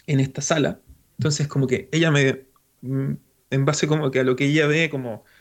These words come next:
Felipe tiene como herramientas de sobra como para poder ayudarme en esto, como que me dice, "Toma, Felipe, hay que hacer esto".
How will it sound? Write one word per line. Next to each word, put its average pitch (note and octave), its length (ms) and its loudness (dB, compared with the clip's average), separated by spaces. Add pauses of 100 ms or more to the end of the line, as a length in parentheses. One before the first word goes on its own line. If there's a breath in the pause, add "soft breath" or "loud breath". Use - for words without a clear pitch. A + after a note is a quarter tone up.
(320 soft breath)
Felipe C#3+ 360 -2
tiene D3+ 280 0
como B2 480 -2 (380)
herramientas C#3+ 1080 -2 (200)
de B2+ 60 -8
sobra E3+ 400 0
como B2+ 220 -4
para B2+ 200 -2
poder C#3 200 0
ayudarme D#3 400 -2
en F3 60 -4
esto, F3+ 260 -10
como C#3 160 -8
que B2 220 -8 (260)
me C#3+ 100 -2
dice, B2 340 -4
"Toma, B2 460 -4 (140)
Felipe, C3 440 -2
hay C3 120 0
que C3 80 -6
hacer - 260 -6
esto". - 280 -8